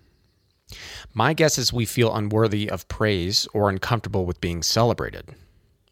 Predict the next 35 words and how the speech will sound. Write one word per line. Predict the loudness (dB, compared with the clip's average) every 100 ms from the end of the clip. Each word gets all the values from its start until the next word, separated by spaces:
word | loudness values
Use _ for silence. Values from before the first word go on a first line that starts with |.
| _ _ _ _ -20 -16 -8 0
Scott | 4 4 4
Christian | 0 0 0 -2
of | 0
glamour | 0 2 2
dot | 2 0
com | 0 -4 0
said | 2 2
it | 0
well. | 0 0 0 -8 _ _ _ _ -20 -20 -20 -20 -12 -2
He | 2
stated, | 6 6 4 _ -4
"Men | 2 4 4 2
prefer | -2 2 4 6 4 2
to | -4 -2
be | -2 -4 _
perceived | -6 -2 0 0 -2 -4 -4
as | -4 -4
givers | -2 6 6 6 2 0 -2
rather | -2 0 -2
than | -2 -2
receivers, | 0 2 0 -2 -6 -4 -4 -4 _ -4
which | 0
is | 2 2
the | 2
reason | 4 4 2 0 -2 -8 _ _ _ -18 -14 -2
that | 0
we | 4
say | 6 6 4
we | 2
don't | 2 2 2
really | 0 -2
care | 0 4 4
about | 2 0
getting | -6 -8 -6
gifts, | -4 0 0